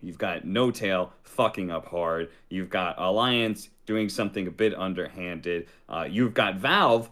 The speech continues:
fucking up because they don't have a, a, um, a D P C, uh, rule set that extends, uh, across the regions, because that is just the way Valve does things. They tend to be,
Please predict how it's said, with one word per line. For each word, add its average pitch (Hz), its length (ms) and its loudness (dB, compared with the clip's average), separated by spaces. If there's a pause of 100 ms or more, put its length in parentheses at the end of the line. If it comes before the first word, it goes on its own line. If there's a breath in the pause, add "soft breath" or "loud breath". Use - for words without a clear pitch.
(120)
fucking 107 460 2
up 98 260 -4
because 117 340 -2
they 127 140 0
don't 135 240 0
have 110 500 -2 (220)
a, 95 580 -2
a, 87 400 -6
um, 80 460 -6
a 101 80 -2
D 107 220 -4
P 101 160 -6
C, 92 280 -6 (440)
uh, 85 160 -2
rule 104 260 0
set 98 340 -4 (220 soft breath)
that 98 260 -2
extends, 90 640 -8
uh, 80 280 -6
across 80 600 -8
the 87 60 -14
regions, 92 460 -8
because 80 380 -10
that 85 180 -4
is 85 160 -6
just - 180 -8
the 87 60 -12
way 82 160 -6
Valve 85 320 -4
does 143 240 -2
things. 131 280 0
They 98 120 -4
tend 92 240 -6
to 87 60 -10
be, 87 280 -8